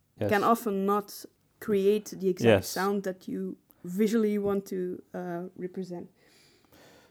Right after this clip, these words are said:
Speaker 1: Yes. Uh, things like she nodded or he looked around or,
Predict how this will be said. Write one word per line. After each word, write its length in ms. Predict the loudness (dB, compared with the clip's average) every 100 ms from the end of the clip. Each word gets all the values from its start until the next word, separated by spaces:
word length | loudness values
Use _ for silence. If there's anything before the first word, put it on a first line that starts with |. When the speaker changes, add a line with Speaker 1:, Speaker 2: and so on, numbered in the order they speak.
| _ 2
Speaker 1:
Yes. 440 | 4 4 0 -8 4
Uh, 200 | 6 6 2 -20 _ 4
things 300 | 8 10 10
like 280 | 10 8 4
she 200 | 6 8
nodded 500 | 10 10 10 8 6
or 320 | 6 6 4
he 140 | 4
looked 280 | 6 6 6
around 560 | 8 10 12 12 8 6
or, 460 | 4 4 4 2